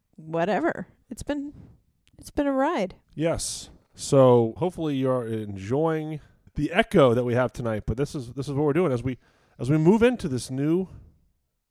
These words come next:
Speaker 2: new house of ours. So much to discuss here on The Long Finish, and this is episode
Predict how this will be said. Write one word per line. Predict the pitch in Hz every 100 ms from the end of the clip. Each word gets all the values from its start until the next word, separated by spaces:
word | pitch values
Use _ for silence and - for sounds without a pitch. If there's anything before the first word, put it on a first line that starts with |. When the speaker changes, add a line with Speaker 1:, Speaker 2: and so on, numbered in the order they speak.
| _ 123
Speaker 2:
new | 160
house | 139 160 -
of | 101
ours. | 87 78 -
So | 202
much | 233 -
to | 196
discuss | 139 - 101 87 - - _ _ _ _
here | _ 180 180 175
on | 131 120
The |
Long | 110 110 135 151 147 143 139 _
Finish, | _ - 117 120 - - _
and | 120 160
this | 214
is | 170 117 147
episode | 147 156 - - 127 120 117 107